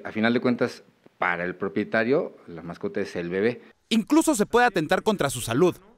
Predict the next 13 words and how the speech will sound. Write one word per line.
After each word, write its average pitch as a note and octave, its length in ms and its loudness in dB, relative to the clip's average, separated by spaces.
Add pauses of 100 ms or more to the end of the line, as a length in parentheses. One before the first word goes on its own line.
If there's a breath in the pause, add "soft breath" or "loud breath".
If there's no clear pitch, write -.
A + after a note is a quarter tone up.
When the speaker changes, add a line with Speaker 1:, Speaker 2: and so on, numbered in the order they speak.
(160)
Speaker 2:
principalmente F#3+ 800 2
cuando C#3 240 0
no E3 120 0
tomamos E3 380 0
en A#2 140 -2
cuenta C3+ 300 -2
su C3+ 100 -4
alimentación. B2 720 -4 (100)
Speaker 1:
Se - 140 -10
considera A#2+ 400 2
que A#2 100 -6
son A#2+ 240 2
omnívoros A#2 640 2